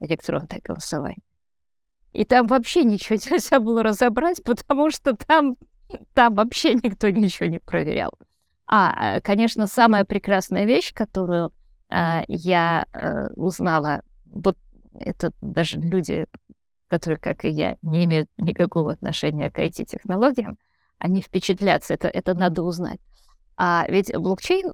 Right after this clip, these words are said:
в чём смысл блокчейна? Да? В том, что это распределённая равноуровневая сеть,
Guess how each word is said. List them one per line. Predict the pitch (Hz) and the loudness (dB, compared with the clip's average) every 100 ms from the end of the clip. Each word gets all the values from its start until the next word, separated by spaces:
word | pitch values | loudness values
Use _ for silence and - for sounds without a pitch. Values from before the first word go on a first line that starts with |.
| - | -10
в | |
чём | - 262 | 0 2
смысл | 240 - 226 - 180 | 2 0 -2 0 -4
блокчейна? | 160 170 - - - - - | -4 -8 -8 -8 -8 -10 -2
Да? | - | -2
В | - | 0
том, | 202 | -2
что | 202 - | -4 -6
это | - 160 | -6 -4
распределённая | 156 - 175 180 190 190 160 156 151 151 - | -4 -6 -4 0 2 2 2 -2 -2 -4 -4
равноуровневая | 170 175 170 175 175 - - 190 190 - | 0 2 2 0 0 -2 -4 -6 -4 -4
сеть, | 214 - 494 _ - | -4 -2 -2 _ -20